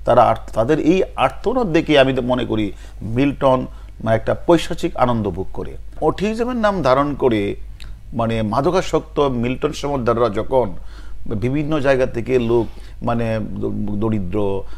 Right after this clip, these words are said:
মানে, গরিব, অটিজম বাচ্চা শিশুদেরকে, বয়স্ক, প্রতিবন্ধী, প্যারালাইজড, মানসিকভাবে তারা বেকার, এসব লোকগুলিকে এনে যখন,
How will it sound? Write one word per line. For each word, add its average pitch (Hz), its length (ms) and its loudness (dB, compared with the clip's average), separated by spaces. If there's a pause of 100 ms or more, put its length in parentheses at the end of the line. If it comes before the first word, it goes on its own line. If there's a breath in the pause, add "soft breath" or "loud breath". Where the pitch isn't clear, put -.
(140 soft breath)
মানে, 104 280 -2
গরিব, 101 500 0 (360 soft breath)
অটিজম 104 480 0
বাচ্চা 98 300 -2
শিশুদেরকে, 101 640 -6
বয়স্ক, 98 420 0
প্রতিবন্ধী, 98 600 -2
প্যারালাইজড, 98 680 -2 (280 soft breath)
মানসিকভাবে 107 800 0 (320 soft breath)
তারা 101 240 0
বেকার, 107 320 0 (160)
এসব 139 280 -4
লোকগুলিকে 127 500 2
এনে 110 180 0
যখন, 110 420 2